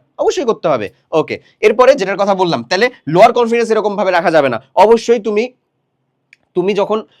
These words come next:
মানে, লোয়ার কনফিডেন্স তুমি কখন ফিল করবা? যখন দেখতে সব কমপ্লিট করে ফেলতেছো, কিচ্ছু পারতেছো না, তখন। But তুমি অ্যাডমিশনের ক্লাসই করোনি, তুমি চাচ্ছ বুয়েটের রিসেন্ট ইয়ারের কোয়েশ্চেন সলভ করতে, তাহলে কি হবে?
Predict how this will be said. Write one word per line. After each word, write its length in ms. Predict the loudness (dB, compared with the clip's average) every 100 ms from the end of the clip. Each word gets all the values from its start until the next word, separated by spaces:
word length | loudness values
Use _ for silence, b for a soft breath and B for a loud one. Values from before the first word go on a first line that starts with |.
| b
মানে, 320 | -2 0 -2 -2
লোয়ার 260 | 2 4
কনফিডেন্স 320 | 4 0 -2 -2
তুমি 140 | -6
কখন 180 | -4 -2
ফিল 140 | -2
করবা? 220 | 0 -2 -2
যখন 200 | -4 -4
দেখতে 220 | -6 -4
সব 200 | -4 -4
কমপ্লিট 260 | -4 -4
করে 120 | -4 -6
ফেলতেছো, 240 | -8 -10
কিচ্ছু 220 | -12 -8
পারতেছো 280 | -8 -8 -10
না, 60 | -4
তখন। 320 | -2 -2 -8 b b
But 80 | -8
তুমি 140 | -4
অ্যাডমিশনের 360 | -4 -4 -6 -4
ক্লাসই 260 | -4 -2
করোনি, 220 | 0 2 0
তুমি 140 | -2
চাচ্ছ 200 | -2 -4
বুয়েটের 320 | -2 -2 -2
রিসেন্ট 260 | -4 -6 -4
ইয়ারের 180 | -4 -4
কোয়েশ্চেন 260 | -6 -6
সলভ 180 | -6 -6
করতে, 200 | -6 -6
তাহলে 160 | -4 -4
কি 60 |
হবে? 340 | 0 2 2